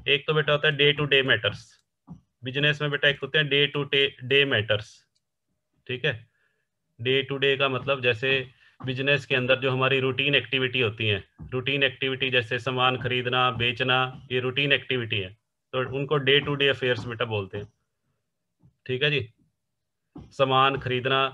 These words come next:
सामान बेचना, बिजनेस के अकाउंट्स मेंटेन करना, ये सारा day to day affairs में आता है। ठीक है,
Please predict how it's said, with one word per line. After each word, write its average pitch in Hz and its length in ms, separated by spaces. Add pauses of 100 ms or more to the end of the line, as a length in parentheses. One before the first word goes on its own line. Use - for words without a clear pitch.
(220)
सामान 135 420
बेचना, 127 440 (720)
बिजनेस 139 400
के 139 80
अकाउंट्स 127 460
मेंटेन 131 420
करना, 123 300 (480)
ये 135 120
सारा 135 300
day 131 200
to 135 140
day 131 140
affairs 117 360
में 120 100
आता 98 200
है। 95 100 (420)
ठीक 120 200
है, 110 160